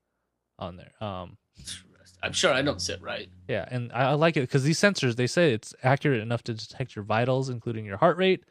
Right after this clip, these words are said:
Speaker 1: heartbeat waveform, respiratory rate, and breathing waveform. So that, I think that's way cool. And it gives you this information too, so you can pull up the app, and it just says it right there. Um, they're building I O S and Android on there,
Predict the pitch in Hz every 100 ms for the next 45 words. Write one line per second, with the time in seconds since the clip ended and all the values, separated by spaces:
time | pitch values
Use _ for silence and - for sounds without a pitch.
0 | _ _ _ - 156 - 160 156 139 143
1 | 139 135 147 147 143 131 123 - 127 143
2 | 139 135 139 139 - 120 107 120 131 131
3 | 135 135 135 131 139 143 _ - 80 -
4 | - _ _ - 120 - - - - -
5 | - 123 135 - - 135 135 147 151 175
6 | 170 147 160 156 135 151 - 98 - 110
7 | - 101 101 107 117 143 131 - 123 135
8 | 92 - _ _ _ _ _ _ 107 87
9 | - - 113 110 117 - 113 - 113 101
10 | _ - 113 107 107 113 110 139 139 123
11 | 127 131 131 135 - 135 135 127 139 135
12 | 139 147 - _ _ _ _ _ _ -
13 | 110 113 123 123